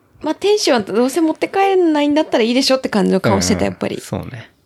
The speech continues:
Speaker 1: 持って帰るんだったらそこは多分強めに言ってたかも。
Speaker 2: うん、うん。確かに。
Speaker 1: うん。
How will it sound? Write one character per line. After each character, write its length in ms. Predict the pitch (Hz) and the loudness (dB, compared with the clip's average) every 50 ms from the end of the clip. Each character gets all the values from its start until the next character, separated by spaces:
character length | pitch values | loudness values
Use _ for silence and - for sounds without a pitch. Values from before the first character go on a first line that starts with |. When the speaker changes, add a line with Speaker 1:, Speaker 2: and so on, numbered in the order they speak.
| _ _ _ _ _ _ _ _ _ - _ _ - - | _ _ _ _ _ _ _ _ _ -20 _ _ -8 -2
Speaker 1:
持 120 | 240 285 | -2 0
っ 20 | 285 | 0
て 120 | - 381 381 | 0 -2 0
帰 160 | - 415 427 | 2 2 4
る 100 | 427 392 | 4 4
ん 40 | 392 | 4
だ 80 | 415 | 2
っ 20 | 403 | 2
た 80 | 392 | 0
ら 60 | 392 | 0
そ 120 | - - 277 | -2 -2 -2
こ 100 | - 262 | 0 0
は 80 | 269 | 0
多 120 | 269 302 277 | 0 0 0
分 100 | 240 220 | 0 -2
強 260 | - - 233 233 214 | -2 0 0 0 2
め 100 | 220 226 | 2 2
に 80 | 214 214 | 2 2
言 40 | |
っ 40 | 208 | 0
て 80 | - 208 | -2 -4
た 100 | 208 - | -4 -2
か 100 | - - | -4 -4
も。 160 | - - - _ _ - | -6 -6 -12 _ _ -8
Speaker 2:
う 40 | 165 | -6
ん、 160 | 156 - - _ - | -6 -8 -10 _ -14
う 60 | - | -12
ん。 140 | - - - _ _ _ _ _ _ _ _ _ | -12 -12 -14 _ _ _ _ _ _ _ _ _
確 240 | - - - - - | -14 -14 -12 -12 -12
か 80 | - - - - - | -14 -16 -16 -10 -4
に。 80 | 208 | -2
Speaker 1:
う 60 | 214 202 | -2 -2
ん。 160 | 196 - | -4 -6